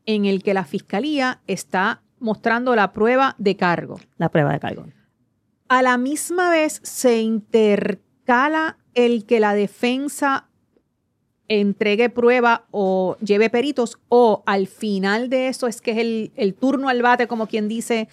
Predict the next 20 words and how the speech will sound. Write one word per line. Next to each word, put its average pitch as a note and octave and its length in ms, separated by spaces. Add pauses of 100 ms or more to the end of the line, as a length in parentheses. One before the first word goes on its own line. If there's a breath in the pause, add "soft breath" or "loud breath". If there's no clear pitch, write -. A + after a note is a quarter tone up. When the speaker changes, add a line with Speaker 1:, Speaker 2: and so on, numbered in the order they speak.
(200 soft breath)
Speaker 1:
de G#3+ 100
la G#3 80
defensa. G3 480
¿Cómo G3+ 180
funciona? G#3+ 440
Speaker 2:
Mira, F#3+ 260
cómo G#3 180
funciona A#3 440
es F#4 120
que A3 260
antes D#4 440
del D#4 180
juicio, G#3 480 (380)
este, G3 880 (480)
s-, - 240 (120)
hacen C#4 240
el B3 60
descubrimiento F#3+ 420
de A3+ 120
prueba. D3 320